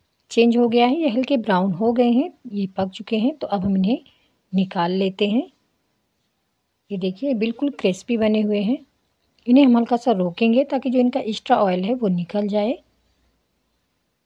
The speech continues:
इसी तरह से हम सभी नमक पारों को फ्राई कर लेंगे।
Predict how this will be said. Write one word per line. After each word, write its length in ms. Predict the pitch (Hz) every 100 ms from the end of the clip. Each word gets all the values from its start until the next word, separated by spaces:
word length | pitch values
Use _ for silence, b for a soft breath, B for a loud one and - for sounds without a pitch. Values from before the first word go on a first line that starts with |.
| _ _
इसी 180 | 208 208
तरह 220 | 196 190
से 160 | 190 180
हम 180 | 170 262 - _
सभी 500 | _ - - 240 277
नमक 280 | 262 254 254
पारों 220 | 233 233
को 160 | 262 285
फ्राई 300 | - 180 185
कर 200 | 226 220
लेंगे। 420 | 226 226 247 392